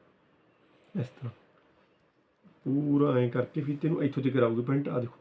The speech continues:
ਤੇਰਾਂ, ਆਪਣੀ ਬੈਕ ਝੋਲੀ ਕਿੰਨੀ ਹੈ? ਚੌਦਾਂ। ਬਣ ਕਰਕੇ ਤੁਹਾਡੀ ਝੋਲੀ ਪਿਛਲੀ ਚੌਦਾਂ ਰਹਿ ਜੂ ਬੈਕ, ਅਗਲੀ ਝੋਲੀ ਰਹਿ ਜੂਗੀ ਗਿਆਰਾਂ, ਕਿਉਂਕਿ ਇਹ ਭੈਣ ਜਿਹੜੀ ਝੋਲੀ ਪੈਂਟ ਬੰਨ੍ਹਦੀ ਆ ਧੁੰਨੀ ਕੋਲੇ ਬੰਨ੍ਹਦੀ ਆ, ਤਾਂ ਕਰਕੇ ਇਹਦੀ ਥੋੜ੍ਹੀ ਝੋਲੀ ਇਹਨਾਂ ਨੇ ਵੱਡੀ ਰਖਾਈ ਹੋਈ ਆ।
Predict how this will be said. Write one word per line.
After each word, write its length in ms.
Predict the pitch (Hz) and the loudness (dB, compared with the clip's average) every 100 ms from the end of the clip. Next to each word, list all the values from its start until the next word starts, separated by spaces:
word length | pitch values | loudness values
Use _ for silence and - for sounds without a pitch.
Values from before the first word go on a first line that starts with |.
| _ | _
ਤੇਰਾਂ, 320 | 147 151 180 196 - - _ - | 8 10 10 8 -2 -20 _ 0
ਆਪਣੀ 280 | 131 135 147 | 2 4 6
ਬੈਕ 260 | 147 143 | 8 8
ਝੋਲੀ 180 | 170 160 | 6 6
ਕਿੰਨੀ 160 | 151 170 | 8 6
ਹੈ? 60 | |
ਚੌਦਾਂ। 400 | 196 151 117 104 104 - - - _ _ _ - | 8 6 6 0 -10 -20 -20 -20 _ _ _ -6
ਬਣ 320 | 131 131 139 | 4 8 8
ਕਰਕੇ 320 | 147 151 147 | 8 8 8
ਤੁਹਾਡੀ 340 | 151 147 156 147 | 6 6 4 4
ਝੋਲੀ 400 | 180 156 147 147 - | 6 10 10 8 4
ਪਿਛਲੀ 360 | - 127 143 143 | -2 2 4 4
ਚੌਦਾਂ 360 | 139 113 120 123 | 4 4 4 6
ਰਹਿ 100 | 156 | 8
ਜੂ 100 | 180 | 10
ਬੈਕ, 300 | 160 160 160 160 - - 143 | 10 10 8 -2 -8 -6 2
ਅਗਲੀ 200 | 143 151 | 4 6
ਝੋਲੀ 180 | 165 | 6
ਰਹਿ 100 | 151 | 6
ਜੂਗੀ 260 | 147 190 175 | 6 4 8
ਗਿਆਰਾਂ, 240 | 131 117 | 8 6
ਕਿਉਂਕਿ 360 | 113 151 156 165 | 4 4 6 6
ਇਹ 40 | |
ਭੈਣ 360 | 165 180 151 131 | 6 8 8 8
ਜਿਹੜੀ 200 | 135 160 | 6 6
ਝੋਲੀ 280 | 180 156 147 | 6 6 4
ਪੈਂਟ 300 | - 143 151 | 4 4 6
ਬੰਨ੍ਹਦੀ 300 | 151 151 180 | 4 6 6
ਆ 40 | |
ਧੁੰਨੀ 300 | 180 170 139 | 6 4 4
ਕੋਲੇ 200 | 127 123 | 4 4
ਬੰਨ੍ਹਦੀ 320 | 110 110 131 | 2 0 0
ਆ, 40 | 131 - - - - - _ - | -2 -4 -20 -20 -20 -20 _ 6
ਤਾਂ 200 | 139 143 | 8 8
ਕਰਕੇ 280 | 147 143 | 8 8
ਇਹਦੀ 120 | 160 170 | 6 6
ਥੋੜ੍ਹੀ 520 | 170 180 185 190 180 | 6 6 8 8 8
ਝੋਲੀ 280 | 180 160 139 | 8 8 8
ਇਹਨਾਂ 120 | 151 | 6
ਨੇ 60 | |
ਵੱਡੀ 320 | 165 151 127 120 | 6 4 2 0
ਰਖਾਈ 220 | 127 120 | 0 0
ਹੋਈ 240 | 110 | -2
ਆ। 60 | 107 | -6